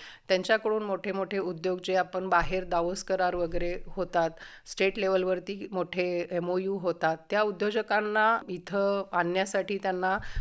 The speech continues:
माहिती दिली जाते. एमआयडीसीची वेबसाइट आहे, या वेबसाइटवरती जे भूखंड अव्हेलेबल आहेत, मोकळे आहेत, त्यांची माहिती उपलब्ध असते. तसेच स्थानिक स्तरावरती, आता जिल्हा स्तरावरती म्हटलं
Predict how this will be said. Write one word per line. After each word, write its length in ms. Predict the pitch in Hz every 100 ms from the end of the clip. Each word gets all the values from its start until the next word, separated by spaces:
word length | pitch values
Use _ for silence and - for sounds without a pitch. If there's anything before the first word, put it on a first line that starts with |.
| -
माहिती 300 | 190 202 208
दिली 280 | 214 196 175
जाते. 360 | 165 151 - 233 - _ -
एमआयडीसीची 680 | 165 170 180 190 196 190
वेबसाइट 520 | 196 180 180 202 190 185
आहे, 260 | 151 160
या 160 | 165 170 -
वेबसाइटवरती 1000 | 175 165 - 190 190 202 175 202 196 202 - - -
जे 120 | 180 190
भूखंड 440 | 185 175 190 190 196 196 190 -
अव्हेलेबल 600 | 175 175 185 185 180 180
आहेत, 380 | 165 165 165 165
मोकळे 380 | 170 165 - 185
आहेत, 340 | 180 160 165 165
त्यांची 300 | 175 165 214
माहिती 380 | 190 165 160 185
उपलब्ध 460 | 170 156 156 156 165
असते. 400 | 151 - 156 151 - - - 185
तसेच 240 | 185 214
स्थानिक 400 | - 175 175 208
स्तरावरती, 600 | - 202 196 190 185 196
आता 180 | 190 180
जिल्हा 360 | 175 170 175 196
स्तरावरती 600 | - 190 185 180 185 190
म्हटलं 340 | 180 165 185